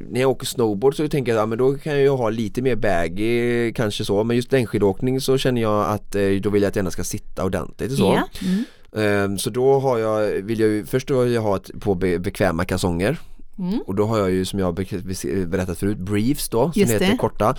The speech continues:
Speaker 2: Ja.
Speaker 1: För att jag tycker att om du har boxer och, och tights så, ehm,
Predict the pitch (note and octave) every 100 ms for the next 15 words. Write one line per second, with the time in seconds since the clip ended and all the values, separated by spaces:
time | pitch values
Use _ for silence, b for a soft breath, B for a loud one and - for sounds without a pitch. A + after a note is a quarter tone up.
0 | B F3+ G#3 C#4+ - A2 G2+ F#2+ G2 F#2+
1 | F2 F#2+ F2+ F#2 F#2+ F#2+ F#2+ - - -
2 | - A2 A2 - G#2 - G2 - - G2+
3 | A2 - - - - - B B B B
4 | - A2 G2 F#2+ F#2 F2+ E2+